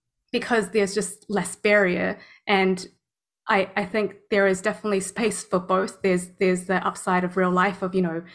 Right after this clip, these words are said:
physically being present with your family and friends and kids, but that's your pocket, you know, like, that's your life. But then there's also this other world that you can interact with all these other sorts of people around the world who, you know, it, it's just gonna expand the human connection so much more,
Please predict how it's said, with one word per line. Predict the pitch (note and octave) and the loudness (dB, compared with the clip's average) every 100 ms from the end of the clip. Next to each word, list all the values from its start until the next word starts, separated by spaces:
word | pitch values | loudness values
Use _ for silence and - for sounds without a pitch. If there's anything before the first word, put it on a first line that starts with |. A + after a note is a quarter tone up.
| - - | -20 -6
physically | A3 G3 G3 G3+ | -2 -2 0 -2
being | F#3 F#3+ F#3+ F3+ | 2 2 2 0
present | G3 F#3 F#3 | -2 -2 -2
with | F#3+ F3+ | -4 -6
your | F3 | -2
family | G3 G3 F#3 | 0 2 0
and | F3 | -2
friends | - G3 F3+ | 0 0 0
and | F3+ | -4
kids, | G#3 F#3+ | -4 -4
but | G3 | -2
that's | A3+ A#3+ G#3 | -2 -2 -2
your | A3 | -2
pocket, | F#3 F3+ - - | -4 -6 -6 -2
you | G3 | 0
know, | F3 | 2
like, | E3+ - | 0 -2
that's | F3+ - | -6 0
your | F#3 G3 | 2 4
life. | F3+ E3 - | 2 0 -2
But | G#3 | -2
then | G3+ F#3 | 0 0
there's | G3 | 0
also | A3 G#3 G3+ | -2 -4 -4
this | F#3 G3+ | -4 -2
other | C4 G#3 | -2 2
world | F#3 F3+ F3+ | 2 2 0
that | F#3 | -4
you | F#3+ | -4
can | G3+ F#3+ - - | -4 -4 -12 -6
interact | G#3+ F#3 G3+ G3 | -4 0 -2 -2
with | G3+ | -4
all | A3 | 0
these | G#3 F#3 - G#3+ | -2 -4 -6 0
other | A#3 A3+ | 0 0
sorts | - G3 F3+ | -2 -6 -6
of | |
people | - F#3+ F#3+ F#3 - - | -2 0 0 -2 -2 -4
around | G3+ F#3+ G3 | 0 2 0
the | |
world | F#3+ G3 F#3+ | 0 -2 -2
who, | G#3+ G#3 G3 - - - - - | -2 0 -2 -6 -20 -20 -8 0
you | F#3+ | 2
know, | F#3 - - A3+ | 2 -2 -4 0
it, | G#3+ - | 0 0
it's | A#3 - | -2 -4
just | - A3 | -8 -2
gonna | B3+ | 0
expand | G#3+ - - G3 G#3 F#3+ | 0 -2 0 2 4 2
the | F#3 | 0
human | F3+ G3+ G3+ F#3 F#3 | -2 0 2 2 0
connection | F3+ F#3+ G3 - F#3+ E3+ F3+ F3+ - _ - | 0 -2 -2 0 0 0 -2 -6 -16 _ -12
so | - G3+ | 0 2
much | F#3+ F#3 - | 2 0 0
more, | G3+ F#3+ F3 F#3 | 2 2 0 -2